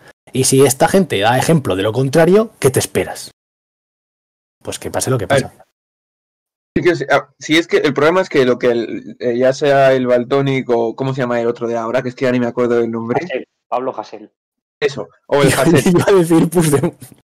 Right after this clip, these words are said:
Speaker 2: <laughs> No, el problema es que sí, siempre,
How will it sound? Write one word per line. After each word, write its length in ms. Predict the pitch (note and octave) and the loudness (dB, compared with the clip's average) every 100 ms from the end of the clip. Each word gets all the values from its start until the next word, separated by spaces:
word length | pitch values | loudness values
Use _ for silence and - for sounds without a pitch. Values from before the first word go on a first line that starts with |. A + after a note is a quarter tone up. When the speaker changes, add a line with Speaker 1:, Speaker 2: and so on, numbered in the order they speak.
| _ _ _ _ - | _ _ _ _ -12
Speaker 2:
<laughs> 1800 | - - - - F#3 G#3+ F#3 - G#3+ - E4 - - - - - - _ _ - - - B3 - - _ - A3+ - B3+ - F#3 | -10 -8 -6 -2 -2 0 -2 0 -2 0 0 0 -4 -6 -6 -10 -10 _ _ -20 -16 -10 -10 -8 -12 _ -10 -8 -4 -4 0 0
No, 80 | |
el 560 | F3 - C4 G3 C#4 F3+ | 0 0 -2 -2 -4 -2
problema 320 | F3+ G3+ A3+ | 2 2 0
es 60 | A3 | -6
que 80 | - - - _ | -14 -20 -20 _
sí, 160 | F3 | -8
siempre, 440 | A3+ B3+ A#3 F3 | -2 0 2 0